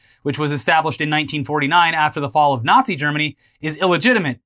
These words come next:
and that legally the nineteen nineteen Weimar Republican Constitution remains in effect. Uh, the evidence supporting this bold legal theory is, of course, very flimsy, but for decades it's been the basis for what is basically the German version of the sovereign citizen movement,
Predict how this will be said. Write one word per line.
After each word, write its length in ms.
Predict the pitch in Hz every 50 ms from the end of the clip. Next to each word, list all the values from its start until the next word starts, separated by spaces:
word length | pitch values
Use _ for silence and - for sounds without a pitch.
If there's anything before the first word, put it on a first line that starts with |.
| _ -
and 160 | 165 170 160
that 120 | 156 151
legally 460 | 180 214 240 247 214 196 175 165 165 151
the 140 | 156 165
nineteen 480 | 160 156 175 196 226 208 - 214 202 196
nineteen 400 | 185 180 180 - - 175 160 147
Weimar 360 | 151 175 202 214 196 175 156
Republican 520 | 147 120 151 147 131 135 131 - 143 135 123
Constitution 680 | - - 151 147 139 - 127 156 - - - 147 139
remains 440 | 139 151 160 170 170 170 170 156 151
in 120 | 147 143
effect. 440 | 135 117 - 180 143 104 - _ _ _ _ _ - - - - - - -
Uh, 140 | 131 135 131
the 180 | 127 151 156 165
evidence 320 | 185 190 180 175 156 -
supporting 460 | - - - - 254 311 285 247 202
this 140 | 175 151 -
bold 260 | - 160 151 156 139
legal 220 | 147 143 139 139 113
theory 340 | - 143 139 139 147 151
is, 100 | 151 139
of 120 | 143 127 -
course, 240 | 175 165 151 - 139
very 320 | 131 127 165 165 151 139
flimsy, 580 | - - 185 214 233 226 196 151 151 143 - - _ _ _ _ _ _ 165
but 140 | 160 165 -
for 100 | 165 139
decades 500 | 117 202 226 240 - 196 180 175 151 170
it's 140 | 160 123
been 220 | - 170 165 165 147
the 60 | 139
basis 440 | 120 156 165 185 190 - 175 151 -
for 120 | - 160 151
what 200 | 139 147 151 143
is 120 | 139 117
basically 420 | 107 147 143 131 - - 143 139
the 80 | 131 131
German 460 | 120 110 127 160 160 160 156 151 131
version 340 | 139 147 147 127 131 147 143
of 220 | 135 139 143 131
the 80 | 131 135
sovereign 400 | - - 135 127 123 131 127 117
citizen 340 | - 147 135 117 127 127 143
movement, 420 | 185 233 214 147 156 151 143 143